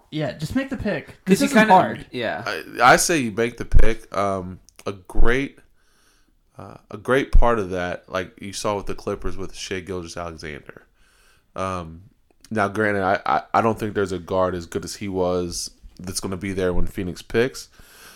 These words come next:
Speaker 3: but he was a guy that they let develop. He wound up doing a great job for them and actually made them a playoff team. He put them, he was on a playoff team. So.
Speaker 1: Literally played small forward in the playoffs.
Speaker 2: All right, so
Speaker 3: Yeah,
Speaker 2: here,
Speaker 3: right.
Speaker 2: here we go. Uh, and it's not a veteran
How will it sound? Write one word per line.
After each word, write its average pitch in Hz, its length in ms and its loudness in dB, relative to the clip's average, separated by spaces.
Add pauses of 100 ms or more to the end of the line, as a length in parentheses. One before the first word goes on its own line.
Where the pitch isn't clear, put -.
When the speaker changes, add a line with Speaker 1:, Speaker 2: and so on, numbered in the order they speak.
(200)
Speaker 3:
but - 220 4
he 113 160 -2
was 123 160 0
a 117 60 -4
guy 98 340 4
that 98 160 -4
they 90 100 -4
let 90 240 -6
develop. 92 540 -4 (260)
He 101 120 -8
wound 95 240 -2
up 85 100 -8
doing 92 160 -6
a 85 60 -10
great 95 420 -2
job 98 260 0
for - 120 -12
them 85 300 -8
and 85 80 -8
actually 80 300 -8
made 87 200 -6
them 87 120 -8
a 85 80 -10
playoff 110 400 -2
team. 85 100 -6
He 87 40 -8
put 101 240 -4
them, 90 420 -6
he 107 100 -10
was 95 140 -8
on 90 180 -2
a 85 40 -6
playoff 117 360 -8
team. - 160 -12
So. 180 100 -2
Speaker 1:
Literally 240 220 2
played 208 220 0
small 196 220 0
forward 175 280 -4
in 147 60 -4
the - 40 -14
playoffs. - 380 -10
Speaker 2:
All 127 80 -2
right, 123 120 -2
so - 120 -4
Speaker 3:
Yeah, 196 160 8
Speaker 2:
here, 101 80 -6
Speaker 3:
right. 156 140 0
Speaker 2:
here 147 80 0
we 131 60 -4
go. 104 240 -6 (640)
Uh, 107 160 -6 (120)
and 104 360 -6 (480)
it's - 120 -16
not 123 160 -2
a 117 40 -8
veteran 110 500 -6